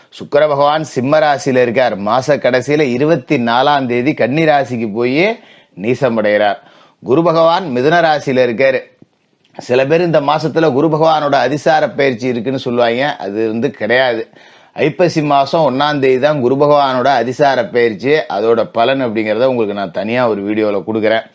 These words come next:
சனி பகவான் மீன ராசியில வக்கரம் அடைஞ்சிருக்காரு.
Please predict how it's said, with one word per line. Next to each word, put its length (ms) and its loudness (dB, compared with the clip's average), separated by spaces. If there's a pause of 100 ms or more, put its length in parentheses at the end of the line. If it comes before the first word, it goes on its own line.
(380)
சனி 260 -2
பகவான் 360 2
மீன 240 2
ராசியில 460 2
வக்கரம் 380 0
அடைஞ்சிருக்காரு. 640 0